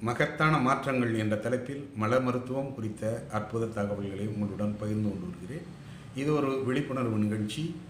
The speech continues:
இது டாக்டர் எட்வர்ட் பேட்ச் அவர்களால் மனதில் ஏற்படக்கூடிய சின்ன சின்ன பிரச்சனைகளுக்கு எப்படி நாமே சரி செய்து கொண்டு வாழ்க்கையில் வெற்றிகரமாக வாழலாம் என்பது குறித்து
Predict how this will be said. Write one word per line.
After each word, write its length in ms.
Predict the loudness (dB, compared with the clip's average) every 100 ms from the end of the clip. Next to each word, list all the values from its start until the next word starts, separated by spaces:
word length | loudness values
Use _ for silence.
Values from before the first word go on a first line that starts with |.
| -18 -20 -20 -20 -20 -20 -20 -20 -20 -10
இது 340 | -2 6 8 8
டாக்டர் 380 | 6 6 6 6
எட்வர்ட் 480 | 6 6 6 6 6
பேட்ச் 320 | 6 6 6
அவர்களால் 520 | 6 6 6 4 2 -6 -14 -20 -20 -20 -20 -20 -20 -20 -14 -6
மனதில் 540 | 0 2 2 4 4
ஏற்படக்கூடிய 680 | 2 2 0 0 0 0 -2
சின்ன 260 | -2 -4
சின்ன 160 | -2 -4
பிரச்சனைகளுக்கு 1120 | -2 -2 -2 -4 -2 -2 -2 -4 -4 -8 -10
எப்படி 600 | -8 -4 -2 0 -2 -4 -4
நாமே 400 | -2 0 0 0
சரி 260 | 0 -2
செய்து 260 | -2 -4 -4
கொண்டு 500 | -4 -4 -4 -6 -10 -20 -20 -20 -20 -20 -20 -20 -4
வாழ்க்கையில் 460 | 2 4 4 0 2
வெற்றிகரமாக 640 | -2 2 2 4 2 0
வாழலாம் 500 | 2 2 2 2 2
என்பது 380 | 0 -2 -6 -6
குறித்து 460 | -4 -6 -4 -6